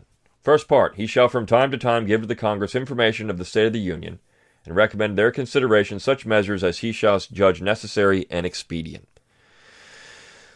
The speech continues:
It doesn't say when he has to give this thing. He doesn't say how he has to give it. And he doesn't say, uh, he can do it twice, two, three times a year if he wants to. "Shall from time to time."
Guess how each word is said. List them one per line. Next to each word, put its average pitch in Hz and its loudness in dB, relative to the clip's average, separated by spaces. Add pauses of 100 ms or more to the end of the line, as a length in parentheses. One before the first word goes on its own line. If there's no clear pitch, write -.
(380)
It - -12
doesn't 123 6
say 139 6
when 127 8
he 170 6
has 156 6
to 143 -2
give 131 6
this 131 4
thing. 131 2
He 135 0
doesn't 113 6
say 120 8
how 127 6
he 143 6
has 135 2
to 123 -2
give 113 6
it. 135 2
And 101 -4
he 110 4
doesn't 120 4
say, 120 4 (520)
uh, 73 -8
he 87 -10
can 120 -4
do 123 6
it 156 0
twice, 170 0
two, 170 0
three 233 2
times - -6
a 104 -2
year 95 2
if 87 2
he 90 -6
wants 85 -2
to. - -12
"Shall - 4
from - -2
time 143 -2
to - -10
time." 180 -4